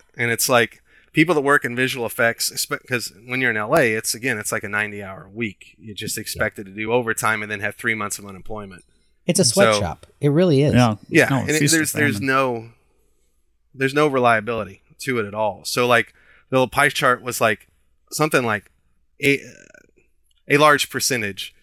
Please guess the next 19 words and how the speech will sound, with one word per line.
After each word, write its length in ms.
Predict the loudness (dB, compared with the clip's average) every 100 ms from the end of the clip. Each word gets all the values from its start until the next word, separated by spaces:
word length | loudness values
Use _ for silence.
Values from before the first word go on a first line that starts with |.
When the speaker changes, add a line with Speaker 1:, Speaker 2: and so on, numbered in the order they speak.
| _ _ -2
Speaker 1:
is, 220 | -2 2
like, 200 | 2 2
ages 540 | -4 -4 -2 -4 -4 -6
twenty 560 | -4 0 2 2 0 -8 _ _ -20
to 80 |
twenty-seven, 800 | -8 -2 -2 0 2 2 -2 -10 _ _ _ _ _ _
and 160 | 0 4
then 100 | 4
a 40 |
smaller 460 | 2 2 2 4 2
percentage 760 | 0 0 2 2 0 -2 -8 -6
is, 420 | -4 -2 -2 -2
like, 180 | 0 -2 -6 _
to 80 | -4
mid-thirties, 840 | 0 0 2 2 2 0 -2 -6 -10 _ _ _ _ _ 0
mid, 220 | 2 2
and 220 | 0 0
then, 200 | 2 0 0
like, 320 | 0 0 _